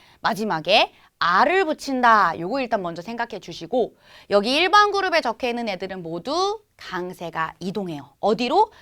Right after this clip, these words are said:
마지막 복수 어미에. 그래서 발음이 전혀 바뀝니-, 전혀 다르게 바뀌어요. 고로트,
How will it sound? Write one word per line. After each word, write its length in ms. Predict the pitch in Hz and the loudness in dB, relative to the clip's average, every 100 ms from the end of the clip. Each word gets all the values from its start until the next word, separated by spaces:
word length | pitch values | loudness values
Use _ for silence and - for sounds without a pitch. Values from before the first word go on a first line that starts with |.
| - | -10
마지막 640 | - 175 180 175 175 339 - _ _ - | 2 2 2 -2 2 2 2 _ _ -10
복수 600 | 196 - - 254 269 - | -10 -10 -12 -8 -8 -8
어미에. 460 | 160 165 151 147 _ _ _ | -10 -8 -10 -14 _ _ _
그래서 260 | - 277 294 | 2 4 4
발음이 380 | - 262 339 339 | 4 4 4 -4
전혀 300 | - 339 415 | -2 0 2
바뀝니-, 480 | 370 - 277 247 - | 0 0 -6 -6 -6
전혀 220 | 254 302 | -2 0
다르게 180 | 226 208 | 0 -4
바뀌어요. 600 | 175 185 165 156 262 - | -8 -6 -4 2 2 0
고로트, 640 | 165 165 233 381 - - | -8 -4 -2 -2 -6 -20